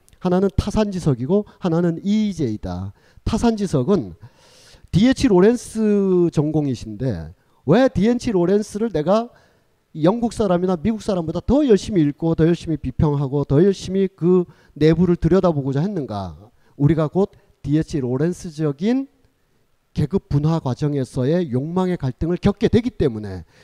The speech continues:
이걸 오십 년 정도 일찍 겪었던 영국의 지성이 쓴 채털리 부인이나 아버지, 아, 아들의 연인 같은 작품을 통해서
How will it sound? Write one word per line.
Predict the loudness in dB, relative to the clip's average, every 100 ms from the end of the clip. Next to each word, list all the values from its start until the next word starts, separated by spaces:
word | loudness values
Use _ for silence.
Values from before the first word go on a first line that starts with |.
| -4
이걸 | 2 4 2 -4 _ _ -2
오십 | 2 2 0
년 | 0 0 2
정도 | -2 2 2
일찍 | 2 -2 -4 -6
겪었던 | -2 -2 -2 0 2 2
영국의 | 0 0 -2 0 2 0
지성이 | -2 -4 -2 -2
쓴 | -4 -2 -2 -2 _ _
채털리 | -8 -6 0 0 2
부인이나 | 2 2 2 -2 -4 -2
아버지, | 0 2 0 -4 -4
아, | -4
아들의 | -2 0 4 4
연인 | 4 0
같은 | -2 -4 -6
작품을 | -8 -6 -4 -4
통해서 | -4 -2 -2 0 0